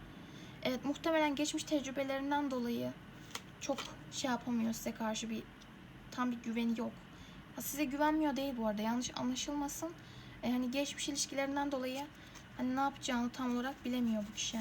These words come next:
Geçmiş tecrübelerinden dolayı yani ya gene aynı olursa gibi gibi. Bu kişinin sessiz, soğuk durduğuna bakmayın bu arada. Sizle bir hayalleri var, yani size bir adım atma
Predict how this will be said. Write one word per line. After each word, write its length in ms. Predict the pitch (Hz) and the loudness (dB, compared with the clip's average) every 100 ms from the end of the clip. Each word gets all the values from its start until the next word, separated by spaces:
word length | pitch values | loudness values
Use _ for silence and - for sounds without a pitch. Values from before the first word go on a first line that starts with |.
| 208 - - - - - - - - - - | -4 -10 -16 -16 -16 -16 -16 -16 -16 -12 -4
Geçmiş 260 | 233 - | -4 -4
tecrübelerinden 720 | - 247 233 226 226 226 226 | -4 -2 0 0 0 2 2
dolayı 220 | 220 214 220 | 2 0 2
yani 220 | 226 240 | 2 2
ya 60 | |
gene 220 | 240 240 226 | 0 2 2
aynı 280 | 220 220 | 2 2
olursa 400 | 220 226 - 214 208 - - - - - 220 | 0 -2 -4 -6 -6 -12 -14 -14 -14 -12 -8
gibi 160 | 208 | -6
gibi. 240 | - 208 208 - - - - - - - - - - - - - - - - - - - - - - - - - - - - - - 53 - - - - - - - | -4 -4 -4 -4 -8 -10 -12 -16 -16 -16 -16 -14 -16 -14 -14 -14 -14 -16 -16 -16 -14 -14 -14 -14 -14 -14 -14 -14 -14 -14 -14 -14 -14 -14 -14 -14 -14 -14 -14 -14 -10
Bu 60 | 277 | -2
kişinin 280 | - - 311 | 0 0 0
sessiz, 420 | - 277 - - | 0 -2 -2 -6
soğuk 440 | - 285 269 277 | -4 -2 0 -2
durduğuna 360 | 277 277 285 285 | -6 -6 -2 -2
bakmayın 400 | 277 - 262 233 | -2 0 2 4
bu 60 | 226 | 4
arada. 200 | 226 220 | 0 -2
Sizle 360 | - 247 254 | -4 -2 0
bir 60 | 269 | 0
hayalleri 600 | 254 247 247 247 254 247 | 0 2 2 0 0 -2
var, 120 | 254 | -2
yani 320 | 254 240 240 | 0 2 2
size 240 | - 247 240 | 0 -2 0
bir 60 | |
adım 220 | 240 247 | 0 2
atma 340 | 247 - 247 | 0 0 0